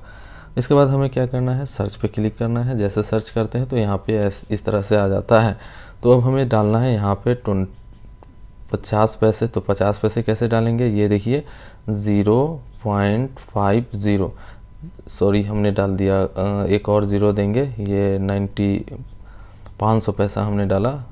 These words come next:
इसकी वैल्यू, उसका भी हमने वीडियो बना चुका हूँ, ज़ीरो फाइव ज़ीरो। ये देखिए, ये इस पचास पैसे की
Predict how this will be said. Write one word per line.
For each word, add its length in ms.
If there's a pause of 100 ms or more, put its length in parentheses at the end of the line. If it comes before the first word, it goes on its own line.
(180)
इसकी 220
वैल्यू, 500
उसका 280
भी 140
हमने 220
वीडियो 320
बना 220
चुका 240
हूँ, 200 (480)
ज़ीरो 580 (580)
फाइव 340 (540)
ज़ीरो। 420 (280)
ये 120
देखिए, 400 (460)
ये 440
इस 120
पचास 400
पैसे 360
की 340